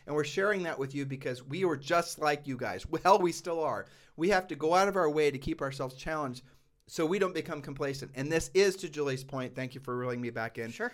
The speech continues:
Speaker 1: one hundred percent about your environment. So if you're in an environment right now where everyone is the same as you, looks the same, same age, drives the same car, has the same thoughts, does the same things at the same times of day you do,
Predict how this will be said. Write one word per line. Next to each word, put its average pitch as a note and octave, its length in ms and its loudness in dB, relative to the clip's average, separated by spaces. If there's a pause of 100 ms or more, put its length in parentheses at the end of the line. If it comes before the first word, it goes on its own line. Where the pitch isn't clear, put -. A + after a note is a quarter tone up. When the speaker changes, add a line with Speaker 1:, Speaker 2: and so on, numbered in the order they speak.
Speaker 1:
one F3 180 4
hundred F#3+ 300 4
percent E3 320 -2
about C3 320 -2
your B2 140 -4
environment. A2+ 500 -4 (300)
So - 140 2
if D3 120 2
you're A3 240 12
in C4 60 4
an B3 120 6
environment E3+ 540 6
right D3 220 4
now B2+ 240 0
where C3+ 200 -2
everyone F#3 420 4
is D#3+ 140 -2
the D3 100 -8
same D3+ 340 -2
as C3+ 180 -2
you, B2 340 -2 (300)
looks G#3 240 2
the G#3 100 -6
same, F#3 360 -2
same C3 300 -6
age, E3+ 460 0 (220)
drives C3+ 260 -2
the B2+ 60 -12
same B2 240 -6
car, F#3+ 520 6
has C#3+ 180 -2
the C#3+ 60 -10
same B2 220 -6
thoughts, F#3 440 6
does D3+ 260 0
the C#3 80 -12
same C#3 240 -2
things D3+ 320 4
at - 60 -16
the C#3+ 60 -12
same C3+ 200 -2
times C3+ 300 -4
of C3 100 -8
day G3 140 4
you G3+ 180 2
do, F#3+ 340 4